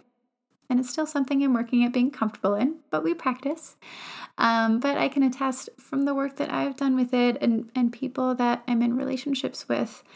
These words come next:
it feels really nice right? It feels so wonderful knowing that if I ask a favor from a friend,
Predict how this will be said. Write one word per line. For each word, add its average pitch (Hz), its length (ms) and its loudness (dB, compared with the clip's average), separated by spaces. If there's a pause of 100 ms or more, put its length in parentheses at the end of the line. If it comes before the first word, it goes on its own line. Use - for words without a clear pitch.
(600)
it 285 160 0
feels 320 420 -2
really 262 340 2
nice 240 680 0 (300)
right? 233 380 0
It 247 100 -4
feels 262 380 0
so 247 280 0
wonderful 240 640 0
knowing 226 380 4
that 226 160 0
if 233 160 -4
I 233 60 0
ask 240 380 2
a 240 60 0
favor 220 300 -2
from 220 160 0
a 220 60 2
friend, 220 500 2